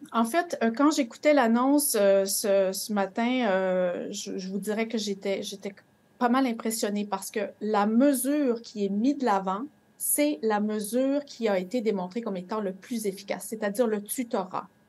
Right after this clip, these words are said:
Euh, le tutorat, c'est, euh, de l'enseignement, euh, ou, euh, du soutien pédagogique en très petits groupes.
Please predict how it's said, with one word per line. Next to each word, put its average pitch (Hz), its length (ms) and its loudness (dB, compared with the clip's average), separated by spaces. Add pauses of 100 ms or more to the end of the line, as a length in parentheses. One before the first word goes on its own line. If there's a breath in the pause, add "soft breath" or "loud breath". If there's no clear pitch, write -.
(800 loud breath)
Euh, 208 500 6
le 214 220 2
tutorat, 269 760 2
c'est, 254 640 0
euh, 208 300 0
de 214 600 0
l'enseignement, 233 1040 2 (180)
euh, 196 260 -2 (120)
ou, 220 300 -2
euh, 202 100 0
du 196 160 -4
soutien 277 400 0
pédagogique 208 800 -2 (240)
en 202 120 0
très 302 360 -4
petits 214 320 -6
groupes. - 280 -12